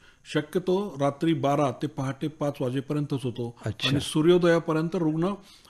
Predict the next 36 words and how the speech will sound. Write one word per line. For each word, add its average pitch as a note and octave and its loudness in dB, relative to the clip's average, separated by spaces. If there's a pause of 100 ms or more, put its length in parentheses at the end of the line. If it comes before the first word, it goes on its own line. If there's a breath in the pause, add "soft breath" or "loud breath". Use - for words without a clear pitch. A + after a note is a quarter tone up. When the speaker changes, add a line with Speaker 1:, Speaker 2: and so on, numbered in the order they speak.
Speaker 1:
अंथरुणातच F3+ 2 (500 soft breath)
सिरियस F3 4
होतो, C3+ -4
बेशुद्ध C#3 0
होतो. B2 -2
Speaker 2:
बरं, B2+ 0
बरं. A#2 -2
Speaker 1:
बऱ्याचदा E3 2
मण्यार D#3+ -2
चावलेलं D#3 -2
कळून D#3+ 2
सुद्धा D3+ -2
येत D3 -2
नाही, B2 0 (120)
Speaker 2:
हां, A2 2
हां, G#2 -2
Speaker 1:
फक्त G#2 0
Speaker 2:
हां. A3 2 (340 soft breath)
Speaker 1:
लक्षणांवरून F3 2
ओळखायला D3+ 4
लागतं C#3 -2
की F3+ -2
या C#3+ 4
Speaker 2:
बरं. C#3+ 0
Speaker 1:
रुग्णाला C#3+ -2
काहीतरी D#3 -6
मण्यार B2+ -2
चावलेला A2+ -4
आहे. A2 -2
Speaker 2:
अच्छा. - -2
Speaker 1:
विशेषतः D#3+ 2
जे E3+ 0
सर्पदंश E3+ 0
प्रवण E3+ 2
भाग C#3 -2
आहेत, G#2+ -4